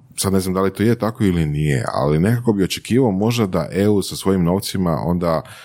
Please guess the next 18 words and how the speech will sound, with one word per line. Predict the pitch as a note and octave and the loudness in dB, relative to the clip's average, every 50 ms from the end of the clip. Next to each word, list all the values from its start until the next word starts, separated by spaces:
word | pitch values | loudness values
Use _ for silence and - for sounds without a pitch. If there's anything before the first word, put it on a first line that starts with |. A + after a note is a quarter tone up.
| - - - | -20 -14 -8
daje | - E2 D2 E2+ F#2 G2+ G2 F2+ | -4 -2 2 2 4 4 2 2
nekakve | F2+ F#2 F#2+ F#2 F2+ - - E2 - - | -2 -4 -6 -8 -10 -6 -4 -4 -4 -2
uvjete | - F2+ G2 G#2 G2 F2+ - - F2 D#2+ - _ _ - | 0 2 4 4 2 2 0 -2 -4 -4 -4 _ _ -2
kako | - F#2 F#2 - - F2+ | 0 0 0 0 -2 -6
će | - - E2+ | -6 -6 -6
biti | D2+ E2+ F2 F2 - - F2 E2+ E2 D#2+ C#2+ - | 0 0 0 0 2 2 2 4 4 2 2 0
projekti, | - D#2 D#2+ E2 E2 E2 D#2 - - - D#2+ D#2 D2+ C#2+ - - _ - - C2 D2 D2 - | -2 0 0 2 2 0 -2 -4 -2 0 2 2 2 0 -2 -6 _ -6 -4 -2 -2 -2 -2
e, | - E2 | 0 0
evaluirani, | E2 E2 E2+ F2+ F#2 F2+ F2+ E2+ F2 E2+ E2 D#2 | 0 2 4 4 2 2 0 -2 -2 -2 -4 -4
u-, | A1+ G1+ G#1 G1+ - | -6 -8 -12 -12 -8
odnosno | - G#1+ D2 E2 D#2+ - - E2 | -4 -2 0 0 0 0 -2 0
rokove | D2+ F2 E2+ - - F2 D#2+ | 0 0 -2 0 -2 -2 -2
u | D2+ | -2
kojima | - - D#2+ D2+ D#2 D2+ | -2 -2 -2 0 0 -2
će | - - | -4 -2
biti | - E2 E2 D#2+ - E2 D#2+ D2+ | 0 0 0 0 0 0 2 2
evaluirani, | D2+ D2 D2+ D#2 E2+ F2 E2+ D2+ E2+ E2 E2+ E2+ | 2 0 0 0 2 0 0 0 0 0 0 0
e, | D#2 | -2